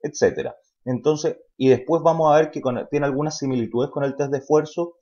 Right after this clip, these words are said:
y eso hace que no tenga, y esas son las razones por las que no tiene mucha utilidad. De ahí que no vamos a entrar a hablar de esta herramienta. Tal vez, y solo tal vez,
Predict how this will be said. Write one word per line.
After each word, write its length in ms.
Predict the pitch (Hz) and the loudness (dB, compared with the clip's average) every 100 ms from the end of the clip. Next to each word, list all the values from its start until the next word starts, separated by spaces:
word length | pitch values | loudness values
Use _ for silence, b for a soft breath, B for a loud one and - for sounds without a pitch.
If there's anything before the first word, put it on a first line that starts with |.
| _ | _
y 300 | - 143 143 143 | -2 -2 0 -2
eso 220 | 135 127 | 0 0
hace 180 | 131 120 | 0 -4
que 80 | |
no 100 | 120 | -2
tenga, 400 | 120 131 131 139 139 B - | -2 -2 -2 -4 -6 B -4
y 140 | 113 | -2
esas 160 | 135 139 | -2 -2
son 140 | 139 | 0
las 100 | 127 | 0
razones 380 | 107 - 151 160 | 0 0 -2 -2
por 140 | 151 131 | 0 2
las 80 | |
que 100 | 117 | 2
no 100 | 113 | 0
tiene 180 | 107 120 | 0 0
mucha 260 | 117 117 113 | 0 -2 -6
utilidad. 400 | 85 80 67 - - - _ - | -8 -8 -10 -14 -20 -20 _ -6
De 220 | 127 147 | 2 4
ahí 240 | 151 170 | 6 4
que 120 | 165 | 0
no 140 | 147 139 | 0 4
vamos 280 | 143 135 127 | 4 2 -2
a 40 | |
entrar 360 | 113 107 131 135 | -4 0 4 4
a 40 | |
hablar 400 | 123 123 120 101 | 4 4 4 4
de 200 | 113 117 | 0 0
esta 240 | 117 - | 0 0
herramienta. 640 | 113 101 95 76 64 - - - _ _ _ _ _ _ _ - - _ | 2 2 0 -4 -10 -16 -20 -20 _ _ _ _ _ _ _ -20 -20 _
Tal 420 | 220 220 202 147 | 6 6 4 0
vez, 420 | 165 139 - - - | 2 2 0 -12 -18
y 80 | |
solo 560 | - - - 240 254 220 | -18 -18 -2 2 4 4
tal 260 | 143 120 - | 4 2 -2
vez, 400 | 147 214 - | -2 -2 -6